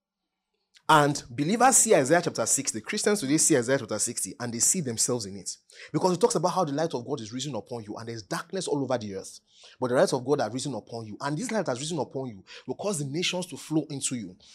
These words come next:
And because of that, your sons and daughters will be nursed at your side, and no men, so many, many awesome things are going to come.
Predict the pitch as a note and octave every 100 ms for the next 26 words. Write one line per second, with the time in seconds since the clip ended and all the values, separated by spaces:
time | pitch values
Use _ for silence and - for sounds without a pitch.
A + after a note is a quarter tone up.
0 | - - C#3+ D3 G3+ D#3+ D#3+ D3 - F3
1 | C#3 C#3 D#3 B2 A#2 C3+ C#3+ B2 A#2 C#3
2 | C#3 C#3 - C3 C3 F3 E3 E3+ - G3
3 | F3+ E3+ E3+ E3+ E3+ D#3 - D3+ D3 C#3
4 | A#2 A2+ C3 A#2 A#2 F2+